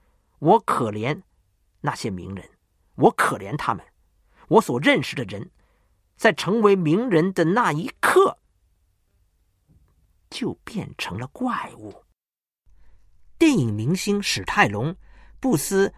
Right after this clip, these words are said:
维利士和芭芭拉史翠珊曾经是和蔼可亲的人。你可以跟他们休闲地共进午餐，但现在他们变得高高在上，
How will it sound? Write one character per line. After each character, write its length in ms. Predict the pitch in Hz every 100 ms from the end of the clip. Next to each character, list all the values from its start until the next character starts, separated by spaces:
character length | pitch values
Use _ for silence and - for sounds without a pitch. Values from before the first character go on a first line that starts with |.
| -
维 220 | 131 151
利 140 | 220 208
士 340 | - 254 - -
和 300 | - - 117
芭 200 | 139 214
芭 140 | 214 214
拉 320 | 214 214 208
史 300 | - - -
翠 240 | 95 - 139
珊 400 | - 208 226 240 - - -
曾 260 | - 113
经 200 | 123 135
是 160 | 139 127
和 240 | - -
蔼 200 | 156 170
可 240 | 196 - 196
亲 340 | - - 254
的 100 | 240
人。 180 | 170 - - - - - _ _ _ _ _ _ _ _
你 120 | - 175
可 160 | -
以 160 | 262 -
跟 220 | 214 214
他 260 | - 214 214
们 160 | 175
休 420 | 131 - - 233
闲 360 | 226 - 113 135
地 100 | 139
共 220 | - 208 127
进 240 | 160 117
午 160 | 101 -
餐， 400 | - - 214 254 _ _ _ _ _ _
但 160 | - 92
现 300 | 90 - 139
在 240 | - 123 -
他 120 | -
们 160 | 117 107
变 180 | 143 95
得 120 | -
高 240 | - 175
高 220 | 180 170
在 240 | 160 185 120
上， 340 | - 214 143